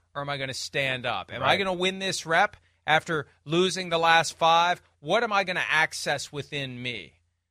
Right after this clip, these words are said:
Speaker 1: to, to do better than I've done? How am I gonna act after he maybe beats me the next time on a play? Those are all things that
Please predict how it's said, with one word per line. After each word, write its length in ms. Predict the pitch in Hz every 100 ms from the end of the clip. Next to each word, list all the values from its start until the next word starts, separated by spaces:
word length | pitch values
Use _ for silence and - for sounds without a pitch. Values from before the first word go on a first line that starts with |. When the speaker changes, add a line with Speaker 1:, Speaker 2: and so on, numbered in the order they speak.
| _ _
Speaker 1:
to, 200 | - 160 - _ _ _ -
to 140 | 175
do 240 | 143 180 165
better 440 | - 160 165 160
than 180 | 139 139
I've 300 | 127 117 -
done? 420 | 151 131 101 50 _ _ _
How 260 | - 214 247
am 100 | 226
I 120 | 208
gonna 280 | 196 185 143 _ _
act 540 | 170 175 165 - - - _ _ _ _ -
after 400 | 160 160 - 160
he 340 | 143 156 147 _
maybe 280 | 131 139 143
beats 380 | 143 160 160 -
me 120 | 165
the 100 | 160
next 400 | 180 196 196 -
time 360 | - 127 90 - _ -
on 160 | 135
a 40 | 113
play? 400 | - 139 107 80 _ _ _ -
Those 240 | 190 277
are 100 | 277 247
all 160 | 226
things 520 | 196 190 180 170 143
that 240 | 131 131